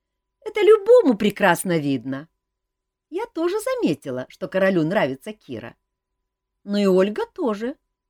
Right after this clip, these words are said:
При этом перед Кирой он ужасно робеет, а Ольгу не стесняется совершенно. А меня он побаивается. А Тереза боится его, а ему ее жалко.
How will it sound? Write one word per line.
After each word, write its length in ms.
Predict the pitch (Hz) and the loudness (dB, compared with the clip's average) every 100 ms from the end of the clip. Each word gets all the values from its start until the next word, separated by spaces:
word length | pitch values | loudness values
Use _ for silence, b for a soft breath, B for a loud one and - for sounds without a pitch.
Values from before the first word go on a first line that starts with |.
| _ _ _ _ _ _ | _ _ _ _ _ _
При 160 | - 208 | -8 -4
этом 260 | 202 214 214 | -4 -4 -6
перед 320 | 226 226 _ _ | -6 -8 _ _
Кирой 300 | 403 427 240 | -6 -2 0
он 120 | 226 | 2
ужасно 380 | 208 330 - 381 | 0 -4 -8 -12
робеет, 540 | 381 247 135 117 120 _ _ _ _ _ _ _ | -10 -8 -8 -8 -10 _ _ _ _ _ _ _
а 140 | - 247 | -10 -2
Ольгу 420 | 427 523 240 208 | 2 2 0 -2
не 180 | 185 302 | 2 2
стесняется 640 | - 392 - 508 571 554 | 0 -10 -4 0 0 0
совершенно. 880 | 453 392 370 - - 139 135 131 165 _ _ _ _ _ _ _ _ _ _ - | -4 -2 -2 -4 -6 -6 -6 -12 -16 _ _ _ _ _ _ _ _ _ _ -4
А 140 | 180 | -2
меня 360 | 175 185 196 269 554 | 0 0 2 2 2
он 80 | 330 | 0
побаивается. 1040 | - 165 127 151 160 202 277 269 - 277 320 _ _ _ _ _ _ _ _ _ _ | -2 -4 -2 -2 -2 -4 -8 -10 -14 -16 -16 _ _ _ _ _ _ _ _ _ _
А 60 | _ _ | _ _
Тереза 440 | 175 190 349 320 165 | -18 -14 -10 -6 -6
боится 500 | 160 233 392 - 180 | -4 -4 -6 -8 -10
его, 440 | 139 135 165 196 _ _ _ _ _ _ | -8 -8 -10 -12 _ _ _ _ _ _
а 80 | 214 | -6
ему 200 | 262 415 | -2 0
ее 240 | 381 143 | 0 -2
жалко. 580 | 123 151 156 156 - 160 | -6 -8 -8 -10 -20 -20